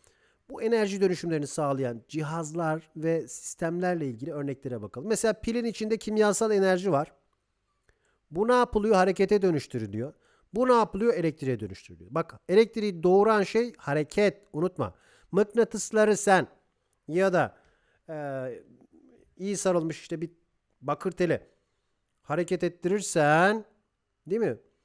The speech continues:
Mıknatısları getir onun yanına yanaştır, uzaklaştır, yaklaştır, uzaklaştır. Orada bir manyetik alanda değişiklik yarattığın zaman ki bunu hareketle yaparsın, o mıknatısı hareket ettirerek,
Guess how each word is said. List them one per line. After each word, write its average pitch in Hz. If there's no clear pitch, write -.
Mıknatısları 147
getir 147
onun 135
yanına 131
yanaştır, 143
uzaklaştır, 135
yaklaştır, 131
uzaklaştır. 120
Orada 151
bir 156
manyetik 147
alanda 151
değişiklik 156
yarattığın 220
zaman 220
ki 165
bunu 170
hareketle 156
yaparsın, 120
o 131
mıknatısı 139
hareket 127
ettirerek, 139